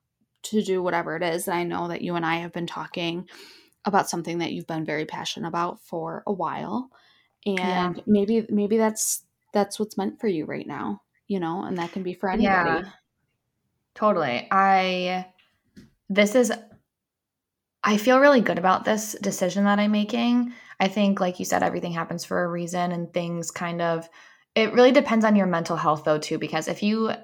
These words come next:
Speaker 2: if this was happening to me two, two years ago, uh, three years ago, if this was happening to me three years ago, I would not be eating. I would be so upset. I would be,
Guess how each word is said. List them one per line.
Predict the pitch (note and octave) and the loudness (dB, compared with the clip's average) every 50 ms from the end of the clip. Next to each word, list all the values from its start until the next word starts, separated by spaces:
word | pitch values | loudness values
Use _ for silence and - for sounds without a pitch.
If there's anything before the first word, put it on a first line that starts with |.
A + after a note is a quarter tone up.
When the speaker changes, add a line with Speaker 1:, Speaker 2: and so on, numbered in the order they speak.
| - | 0
Speaker 2:
if | - G3+ G3+ | 0 2 2
this | G#3+ G#3+ G#3+ A3 | 0 -2 -2 0
was | A#3 A#3 - | -2 -2 0
happening | - E3+ E3 - F3 F3+ F3+ F3+ | 0 0 0 0 -2 -2 -2 -2
to | - - | -2 -2
me | G3 F#3 F#3 | -2 -2 -2
two, | - - - F3 E3+ - - - _ _ | -4 -4 -4 -4 -4 -6 -10 -18 _ _
two | - - A3+ A#3 A#3+ | -2 0 2 2 4
years | A#3 A3+ A#3 A#3 A#3 B3 | 4 4 4 2 2 0
ago, | A#3+ B3+ B3+ B3+ B3+ C4 C#4 C4+ C4 - | 2 4 6 6 6 6 4 2 2 2
uh, | A#3 B3+ B3+ - - - - - _ _ _ _ _ _ | 4 4 6 4 2 0 -4 -6 _ _ _ _ _ _
three | - G#3 G3+ G3+ A3+ | 2 4 6 6 6
years | A3+ A#3 B3 C4 C4 C4 | 6 6 8 6 6 6
ago, | C#4 C#4+ D4 D4 D4 D4 | 4 4 4 6 6 4
if | C4 A3+ | 4 2
this | A#3+ C4 - | 0 -2 -2
was | - | 2
happening | - D#4+ D#4 D#4 D4 | 2 4 4 4 2
to | C#4 A#3+ G#3 | 2 0 0
me | |
three | - - G3+ G3+ G3 | 0 0 0 0 2
years | F3 E3+ E3+ - F#3 | 0 0 -4 -4 -2
ago, | G3+ A3+ A3 A3+ A3+ A#3 A#3 A#3 - - - - G3 - | 2 4 4 6 6 4 2 0 -8 -14 -14 -14 -2 4
I | F#3 F#3 F#3+ F#3+ G3 G3 G3+ G#3 G#3 A#3 | 6 8 10 10 10 8 8 6 4 2
would | A3 G3 G3 G3+ F#3+ F#3+ F#3+ F#3 F#3 F3+ F#3 F#3+ F#3 G3 G3+ - _ _ _ _ _ _ _ _ _ | 0 0 2 4 4 4 4 2 2 0 0 -2 -2 -4 -6 -10 _ _ _ _ _ _ _ _ _
not | G3 F#3+ F3 D3+ D3+ - | 2 2 4 2 0 -2
be | D#3 - - - A#3 | -4 -6 -2 2 4
eating. | A#3+ B3+ A3+ A#3+ A#3 A3+ A3+ A3 - | 4 6 6 6 4 4 4 2 4
I | - F3+ | 4 4
would | F3+ F3+ | 4 4
be | F3+ F3 | 2 -2
so | D#3+ - - E3+ D#3+ D#3+ D#3+ D#3 | -6 -4 -2 0 0 2 0 0
upset. | - - - - - - B3 A#3 A3+ A3+ A3+ A3+ - | -2 -4 -6 -8 0 4 8 8 10 8 8 6 6
I | F#3+ F#3 F#3 | 4 4 4
would | F#3 F3+ F3 F3 | 4 2 0 0
be, | F#3 F3+ F3+ F3+ F3 F3 E3+ E3+ E3+ | 0 0 2 2 2 4 2 2 0